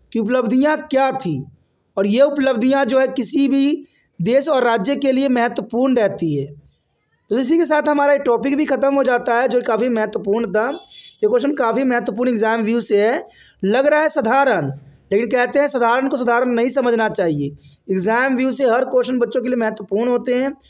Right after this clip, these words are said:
तो उनको करना ज़रूरी है। कहते हैं जिसको आप आसान समझ लेते हो वही कह-, कहते हैं ना कि छोटा चीज़ जो होती है ना घाव बहुत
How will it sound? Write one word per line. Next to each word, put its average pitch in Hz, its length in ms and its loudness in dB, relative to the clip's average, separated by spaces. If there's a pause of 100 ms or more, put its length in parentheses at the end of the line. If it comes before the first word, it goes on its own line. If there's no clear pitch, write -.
(280)
तो 233 60 0
उनको 262 200 -2
करना 254 320 2
ज़रूरी 233 420 2
है। 151 200 0 (540)
कहते 247 300 0
हैं 277 120 2
जिसको 247 260 -2
आप 269 180 0
आसान 262 320 -2
समझ 254 260 -2
लेते 262 320 0
हो 262 380 2 (260)
वही 254 360 2
कह-, 269 180 2
कहते 269 280 0
हैं 311 60 2
ना 294 180 0 (680)
कि 247 60 -2
छोटा 262 400 2
चीज़ 311 260 0
जो 285 140 2
होती 277 180 2
है 285 60 2
ना 311 100 0
घाव 226 260 0
बहुत 262 340 0